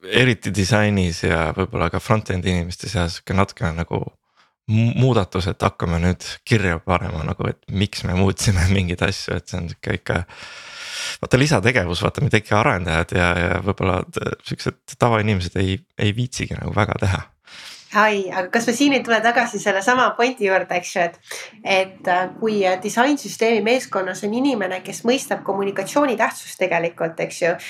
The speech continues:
Speaker 2: siis see üks hetk, kus ma võtan, et kirja panna, tegelikult, noh, nii suure teema puhul nagu Veera, me võidame ju tuhandeid tunde, eks ju, kus me peame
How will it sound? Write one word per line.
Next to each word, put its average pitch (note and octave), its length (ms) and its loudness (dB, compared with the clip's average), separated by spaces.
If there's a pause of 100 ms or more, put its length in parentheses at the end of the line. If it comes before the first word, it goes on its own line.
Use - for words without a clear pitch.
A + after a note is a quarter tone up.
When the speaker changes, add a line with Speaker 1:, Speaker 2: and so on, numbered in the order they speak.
(220)
Speaker 2:
siis - 400 -6
see - 160 2 (140)
üks - 180 -6 (320)
hetk, D#4+ 400 0
kus A#3 160 0
ma G#3 140 2
võtan, G#3+ 340 0 (160)
et - 160 -4
kirja B3+ 400 2
panna, F3+ 320 2 (320)
tegelikult, A3 560 0
noh, G#3 160 0
nii C#4 160 4
suure B3 400 0
teema A#3 320 4
puhul F#3+ 240 -4
nagu F#3 240 0
Veera, A#3+ 380 4 (260)
me G3+ 160 -2
võidame G#3 540 2
ju F#3 180 -6
tuhandeid G3+ 560 0
tunde, B3+ 400 2
eks - 220 -8
ju, F3+ 100 -4
kus G3+ 240 -6
me - 80 -2
peame G#3+ 320 2